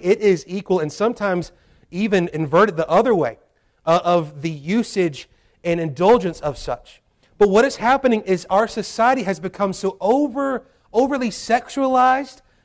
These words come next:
at a younger age, and so much so at a younger age being overstimulated by the sexualization of everything around them,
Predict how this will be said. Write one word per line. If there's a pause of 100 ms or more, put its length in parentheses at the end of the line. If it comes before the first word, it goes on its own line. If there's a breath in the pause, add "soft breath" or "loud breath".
(120)
at
a
younger
age,
and
so (100)
much
so
at
a
younger
age
being (260 soft breath)
overstimulated
by
the
sexualization
of
everything
around
them,